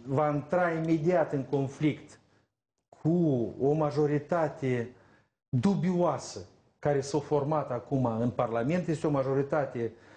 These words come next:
algebraică, este o majoritate matematică, ci care n-are nimic comun cu politicul. Deci sunt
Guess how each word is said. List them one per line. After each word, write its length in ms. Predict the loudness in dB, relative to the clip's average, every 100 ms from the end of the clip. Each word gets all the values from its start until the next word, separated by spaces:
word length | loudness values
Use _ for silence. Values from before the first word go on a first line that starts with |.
| -20 _ _ _ -2
algebraică, 920 | -2 2 2 2 0 0 -2 -2 0
este 320 | 0 0 0
o 20 |
majoritate 580 | -2 0 0 0 -2 -2
matematică, 720 | -2 -2 0 0 0 -4 -4 -4
ci 260 | 0 -2
care 180 | 0 0
n-are 180 | 2 0
nimic 240 | 0 -2
comun 260 | -2 -2 -2
cu 60 | -4
politicul. 580 | -2 -2 -2 -8 -10 -6
Deci 200 | -2 -4
sunt 460 | -2 -2 -2 -4